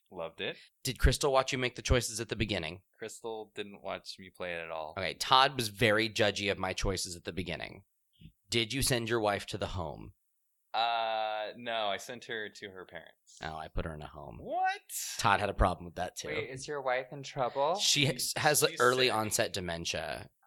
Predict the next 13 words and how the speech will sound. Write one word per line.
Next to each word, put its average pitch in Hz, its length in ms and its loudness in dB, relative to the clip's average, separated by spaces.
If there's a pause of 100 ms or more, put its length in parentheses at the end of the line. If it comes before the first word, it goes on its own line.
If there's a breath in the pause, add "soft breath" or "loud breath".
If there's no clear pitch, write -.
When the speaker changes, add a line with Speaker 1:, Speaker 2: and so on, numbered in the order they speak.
(140)
Speaker 2:
at, 104 160 2
like, 98 260 -2
what, 73 240 0 (240)
thirty 82 360 -2
or 65 40 -8
whatever. - 420 -10 (300)
Speaker 1:
No, 190 260 -8
because - 340 0
I - 40 6
Speaker 2:
Right? - 100 6
Speaker 1:
love 151 180 0
my 92 120 -8
wife, - 360 -20